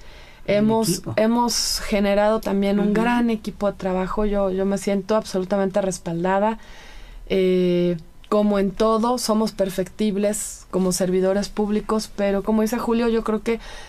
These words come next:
Speaker 2: siempre echados hacia adelante, ¿no?
Speaker 1: Ujú, ujú.
Speaker 2: Siempre con el ánimo todos de contribuir,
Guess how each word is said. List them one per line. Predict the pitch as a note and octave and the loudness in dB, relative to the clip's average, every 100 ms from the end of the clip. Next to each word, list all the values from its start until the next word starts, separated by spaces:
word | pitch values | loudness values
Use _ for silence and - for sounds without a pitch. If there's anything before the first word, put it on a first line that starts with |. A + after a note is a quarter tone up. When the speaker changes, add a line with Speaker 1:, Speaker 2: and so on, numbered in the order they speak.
| - | -6
Speaker 2:
siempre | - A3 A3 B3+ | 0 2 2 0
echados | A#3 A3+ G#3+ A3 | -2 2 2 0
hacia | A3 G#3 | -2 -2
adelante, | F3 E3 F3 F3 - | 0 0 0 -2 -4
¿no? | F3 | 0
Speaker 1:
Ujú, | E3+ | 2
ujú. | D#3+ | 4
Speaker 2:
Siempre | E3 G3+ A3 A3 - - - | 2 2 0 -2 -6 -18 -8
con | - G3 | 0 2
el | G3 | 4
ánimo | G#3 G#3+ A3 G3 | 4 4 2 2
todos | G#3 G#3 | 0 0
de | G3+ | 0
contribuir, | G3 F3+ F#3 F#3 F#3 G3 A3 | -2 -2 0 0 2 2 0